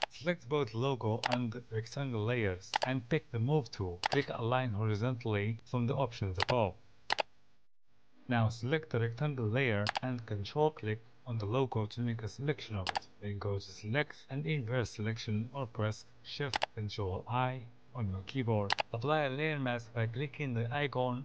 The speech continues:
at the bottom of the Layers panel. Then convert the shape layer to a smart object. Make a copy of it and name it something like Place Your Design Here.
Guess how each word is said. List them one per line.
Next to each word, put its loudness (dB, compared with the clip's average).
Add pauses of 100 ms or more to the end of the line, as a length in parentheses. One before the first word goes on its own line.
at -4
the 0
bottom 2
of 0
the -6
Layers 0
panel. -2 (240)
Then 0
convert 2
the -2
shape 2
layer 2 (100)
to 0
a -4
smart 2
object. 0 (360)
Make -4
a 0 (140)
copy -2
of 2
it -6
and -2
name -2
it -6
something 0
like 0 (100)
Place -2
Your -2
Design 2 (120)
Here. 0